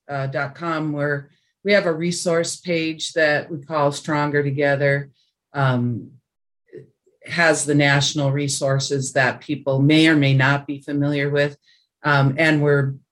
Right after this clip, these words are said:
trying to build a, um, a mom and pop type resource, uh, links there for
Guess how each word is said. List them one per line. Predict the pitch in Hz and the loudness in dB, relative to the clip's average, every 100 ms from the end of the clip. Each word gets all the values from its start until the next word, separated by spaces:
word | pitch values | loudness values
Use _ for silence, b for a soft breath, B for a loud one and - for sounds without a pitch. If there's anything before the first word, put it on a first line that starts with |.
| - | -14
trying | - 180 160 | -4 0 2
to | 135 | 0
build | 131 147 143 143 139 | 2 2 2 2 0
a, | 131 123 120 117 90 - 123 | 0 0 -4 -6 -10 -16 -14
um, | 110 98 76 73 _ _ _ _ _ _ _ _ - | -12 -12 -16 -20 _ _ _ _ _ _ _ _ -8
a | 139 | -2
mom | 156 160 139 | 0 2 2
and | 127 | 0
pop | - 147 143 - - | -2 0 0 -2 -4
type | 156 139 | -2 -2
resource, | 143 147 143 165 147 147 139 - - | -4 -6 -4 -2 0 0 -2 -6 -2
uh, | 143 131 131 - | 0 0 -2 -4
links | 156 143 135 - | -2 0 0 -2
there | 156 143 139 | 2 2 2
for | - 120 113 | -2 -6 -6